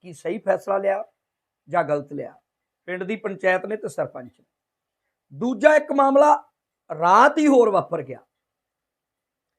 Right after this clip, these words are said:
ਇੱਕ ਬਹੁਤ ਮਸ਼ਹੂਰ ਕਿਸਾਨ ਆਗੂ ਹੈ ਬਲਦੇਵ ਸਿੰਘ ਸਰਸਾ, ਜਿਹੜਾ ਜਦੋਂ ਜਗਜੀਤ ਸਿੰਘ ਡੱਲੇਵਾਲ ਮਰਨ ਵਰਤੇ ਬੈਠੇ ਨੇ ਤੇ ਉਹਨਾਂ ਦੇ ਨਾਲ ਉੱਥੇ ਰਿਹਾ, ਤਾਂ ਬਲਦੇਵ ਸਿੰਘ ਸਰਸਾ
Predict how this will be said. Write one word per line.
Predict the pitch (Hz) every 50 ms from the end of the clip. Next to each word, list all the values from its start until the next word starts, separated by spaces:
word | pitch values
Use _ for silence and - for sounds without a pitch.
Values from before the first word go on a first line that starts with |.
| _ _ _ _ _ _ _ _ _ _ _ _ _ _ _ _ _ _ -
ਇੱਕ | 202 208 208
ਬਹੁਤ | 196 208 220 240 226 - - _ _ -
ਮਸ਼ਹੂਰ | 190 180 - - 180 180 202 214
ਕਿਸਾਨ | - 196 - 202 180 175 180 180
ਆਗੂ | 175 165 151 165 170
ਹੈ | 185 185
ਬਲਦੇਵ | 170 165 156 151 156 151 143
ਸਿੰਘ | - - 165 151 147
ਸਰਸਾ, | - - 123 - _ _ 113 107 _ _ _ _ _ _ _ _ _ _ _ _ _ _ _ _ _ -
ਜਿਹੜਾ | 147 170 170 170 165 156 151 147 147 143 - _ _ _ _ _ _ _ _ _
ਜਦੋਂ | 123 170 165 175 180 180 175 175 175 - 147
ਜਗਜੀਤ | 135 156 147 147 165 180 165
ਸਿੰਘ | - - 196 185
ਡੱਲੇਵਾਲ | 175 165 156 156 170 175 165 170 165 160
ਮਰਨ | 156 151 147 147
ਵਰਤੇ | 160 165 160 156 - 170
ਬੈਠੇ | 156 143 143 143 156 160
ਨੇ | 170 180
ਤੇ | 175 190
ਉਹਨਾਂ | 185 180
ਦੇ | 175 180
ਨਾਲ | 165 151 143 143 147 147
ਉੱਥੇ | 151 147 147 - 151 139
ਰਿਹਾ, | 127 120 117 - _ _ _ _ _ _ _ _ _ _ _ _ _ _ _ _ _ _ _ _ _ _ _
ਤਾਂ | - 202
ਬਲਦੇਵ | 185 185 196 185 202 214 226 254 247
ਸਿੰਘ | 254 - 285 285 285
ਸਰਸਾ | 254 - - 202 190 180 160 - - 226 220 208 190 185 190 208 226 233